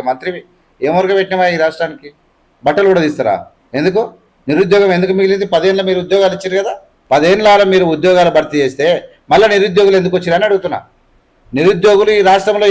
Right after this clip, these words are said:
ఎందుకు మిగిలిరు అంటున్నా. మీ పాపాల వల్ల కాదా? మీ పాపిష్టి పాలన వల్ల కాదా? బట్టలు ఇప్పుతారా? బట్టలు ఇప్పి కొడతారా? నెమరు పెట్టుకొని శ్రీకృష్ణుడు అనుకుంటురా? అట్ట పర్వతం ఎక్కి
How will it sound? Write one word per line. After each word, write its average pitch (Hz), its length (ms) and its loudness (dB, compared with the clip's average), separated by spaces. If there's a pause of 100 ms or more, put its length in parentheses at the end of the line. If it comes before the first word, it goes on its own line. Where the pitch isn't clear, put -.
ఎందుకు 208 280 0
మిగిలిరు 196 400 4
అంటున్నా. - 300 0 (500)
మీ 170 80 0 (120)
పాపాల 190 380 4
వల్ల 175 120 2 (100)
కాదా? 160 220 4 (360)
మీ 165 80 -2 (100)
పాపిష్టి 190 460 2
పాలన 190 300 4
వల్ల 175 120 2 (100)
కాదా? 156 220 4 (360)
బట్టలు 208 280 2
ఇప్పుతారా? 139 300 2 (500)
బట్టలు 202 280 2
ఇప్పి 175 160 0
కొడతారా? 147 340 0 (600)
నెమరు 202 280 4
పెట్టుకొని 196 360 -2
శ్రీకృష్ణుడు 185 420 0
అనుకుంటురా? 143 440 -2 (680)
అట్ట 139 120 -4 (140)
పర్వతం 196 400 0
ఎక్కి 208 240 -2